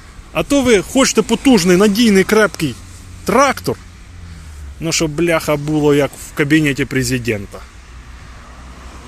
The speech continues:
Ну ж там не буде президент сидіти, там буде сидіти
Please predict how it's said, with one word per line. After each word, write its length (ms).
Ну 80
ж 80
там 140
не 100
буде 300
президент 640
сидіти, 380
там 220
буде 220
сидіти 480